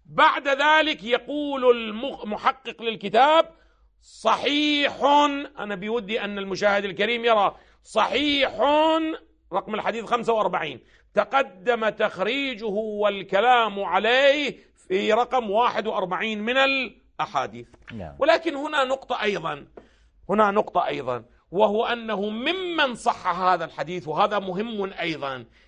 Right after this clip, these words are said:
Speaker 1: يعني بالإضافة إلى الإمام الطحاوي والإمام الن-، ال-، النسائي، ممن صحح هذا الحديث هو الإمام الذهبي.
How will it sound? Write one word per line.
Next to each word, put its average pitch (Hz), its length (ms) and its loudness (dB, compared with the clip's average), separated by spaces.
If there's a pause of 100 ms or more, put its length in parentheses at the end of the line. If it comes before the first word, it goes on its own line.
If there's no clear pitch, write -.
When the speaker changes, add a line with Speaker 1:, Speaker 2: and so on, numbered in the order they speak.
Speaker 1:
يعني 170 240 -4
بالإضافة 214 720 2
إلى 196 180 -8
الإمام 185 400 -4
الطحاوي 180 580 0
والإمام 175 500 -2
الن-، 170 240 -10 (260)
ال-، 175 180 -10
النسائي، 202 760 0 (260)
ممن 208 400 -2
صحح - 480 -6
هذا 240 220 6
الحديث 220 440 -4
هو 196 100 0
الإمام 185 420 -2
الذهبي. 143 720 -4